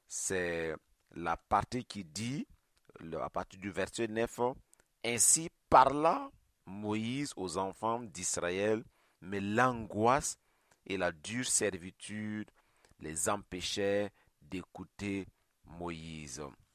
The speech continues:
Quand nous essayons de revoir un peu ce que nous avons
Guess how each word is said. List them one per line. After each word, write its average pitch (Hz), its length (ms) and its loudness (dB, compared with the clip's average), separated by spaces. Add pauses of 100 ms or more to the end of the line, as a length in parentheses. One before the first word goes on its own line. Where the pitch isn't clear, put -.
(1040)
Quand 190 300 6
nous 117 420 -2 (340)
essayons 123 500 0
de 123 100 -2
revoir 107 720 8
un 98 120 -2
peu - 140 -6
ce 107 180 -6
que 107 160 -4
nous 101 280 -2
avons 90 380 2